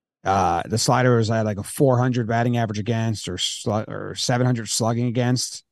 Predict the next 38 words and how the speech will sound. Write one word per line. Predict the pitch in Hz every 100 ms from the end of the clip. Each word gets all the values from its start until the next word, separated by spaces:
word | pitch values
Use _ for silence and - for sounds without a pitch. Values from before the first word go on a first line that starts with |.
| _
when | - 110
it |
was | 104
super | 147 117
flat. | - 98 92 - _ _ _ _ _ _
And | 117
then | 123
today, | 120 131 151 139 113 - _ _ _ _ _ -
you | 143
have | 131
some | - 151
that | 165
were, |
like, | 139 110
fifty-eight | - 160 135 139 135 139 151 - _ _ _ -
inches | 151 143 151 147
of | 139
vertical | 151 143 147
break. | 147 151 135
Usually | 120 123 123 120
he | 117
sits | 101 117 117
at, |
like, | 95 98
forty-two. | 117 104 92 - 151 156 151 147
I | 107
wouldn't | 107 107
have | 95
known | 104 117
these | 123 113
numbers | 127 123 117
if | 98 92
I |
wasn't | 92 92 90
looking | 101 120
at | 120
it | 120
today. | 139 143